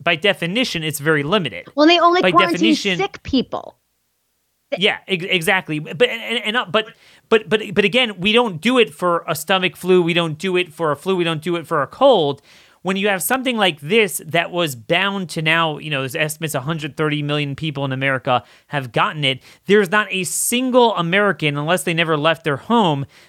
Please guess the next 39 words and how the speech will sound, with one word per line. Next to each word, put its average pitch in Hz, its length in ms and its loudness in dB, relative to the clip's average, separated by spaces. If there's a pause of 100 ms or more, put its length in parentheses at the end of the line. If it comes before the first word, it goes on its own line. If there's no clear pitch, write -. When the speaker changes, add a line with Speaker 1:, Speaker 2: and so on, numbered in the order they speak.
Speaker 1:
that 170 160 2
hasn't 180 340 -2
either 160 280 -2
gotten 175 360 -2
it 170 140 0
or 147 140 -2
hasn't 160 360 -2
been 165 140 0
exposed 185 540 2
to 156 220 2
Speaker 2:
Right. 104 100 -8
Speaker 1:
it - 140 -12 (360)
at 165 220 -2
this 156 200 0
point. 170 520 0 (280)
For 185 260 -2
kids, 247 580 0 (120)
it's 190 200 -2
literally 185 800 0 (300)
lower, 175 520 2
as 156 200 -2
we 160 100 -4
said, 165 460 -2 (1080)
than 185 220 2
the 180 80 2
threshold 185 560 2
of 143 80 0
a 143 60 0
stomach 185 380 0
virus, 135 600 2 (520)
or 170 240 6
really 170 300 4
anything, 160 400 0
often 165 280 2
they 156 80 0
get 151 160 0
nothing 165 440 0
from 139 240 0
it. 131 160 -4